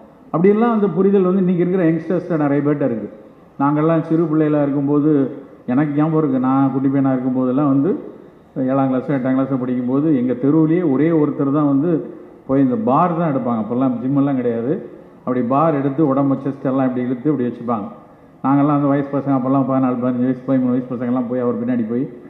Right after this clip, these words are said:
"நாங்களும் வரோண்ணே, எங்களுக்கும் அதெல்லாம் சேர்த்து கொடுங்க" அப்படின்னு சொல்லிவிட்டு எங்க நாங்கெல்லாம் அங்க போனா எங்க வீட்ல எல்லாம் பயங்கர திட்டு விழுந்திருக்கு. "என்ன நீ போய் அங்க போய் கிரவுண்ட்ல போயிட்டு பசங்களோட சேர்ந்து தண்டா, பஸ்கி, இல்ல என்ன பெரிய தாதாவாக போறியா,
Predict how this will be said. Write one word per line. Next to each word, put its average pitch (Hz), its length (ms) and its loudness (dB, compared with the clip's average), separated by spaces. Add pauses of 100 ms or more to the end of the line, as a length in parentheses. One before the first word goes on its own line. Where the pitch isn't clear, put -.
(180)
"நாங்களும் 131 420 2
வரோண்ணே, 117 320 0 (420)
எங்களுக்கும் 127 440 2
அதெல்லாம் 120 320 0
சேர்த்து 123 220 -2
கொடுங்க" 117 340 0
அப்படின்னு 113 280 -2
சொல்லிவிட்டு 123 380 0 (440)
எங்க 135 180 4
நாங்கெல்லாம் 127 360 2
அங்க 131 180 0
போனா 135 260 2 (720)
எங்க 135 180 4
வீட்ல 156 280 4
எல்லாம் 160 200 0
பயங்கர 165 320 2
திட்டு 175 340 0
விழுந்திருக்கு. 117 420 0 (920)
"என்ன 165 160 0
நீ 147 120 2 (600)
போய் 143 220 2
அங்க 135 120 2
போய் 135 260 2
கிரவுண்ட்ல 139 340 2
போயிட்டு 131 280 2 (640)
பசங்களோட 139 460 0
சேர்ந்து 135 440 0 (260)
தண்டா, 131 300 0 (120)
பஸ்கி, 131 360 0 (480)
இல்ல 135 160 4
என்ன 131 200 2
பெரிய 135 240 0
தாதாவாக 135 440 0
போறியா, 113 340 0